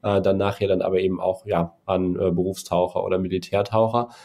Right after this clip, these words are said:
und, ähm, ja, haben da eben sehr markante Designs gemacht mit sehr, sehr,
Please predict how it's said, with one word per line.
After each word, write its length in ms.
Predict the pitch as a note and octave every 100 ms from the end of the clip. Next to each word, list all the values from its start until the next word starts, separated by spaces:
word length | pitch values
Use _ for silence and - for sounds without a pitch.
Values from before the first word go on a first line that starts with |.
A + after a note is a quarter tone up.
| -
und, 380 | - G#2 G#2+ G2+
ähm, 300 | G#2+ G#2 G2 -
ja, 220 | F2+ E2+
haben 160 | G2+ G2+
da 180 | A2 A#2
eben 200 | A2+ G2+
sehr 180 | A2
markante 480 | A2+ G#2+ - A#2 A2
Designs 500 | G#2+ F#2+ G#2 A#2 B2
gemacht 320 | A#2 A2+ A2+
mit 160 | G#2 F2+
sehr, 280 | - G#2 G#2
sehr, 400 | G2+ G2 G2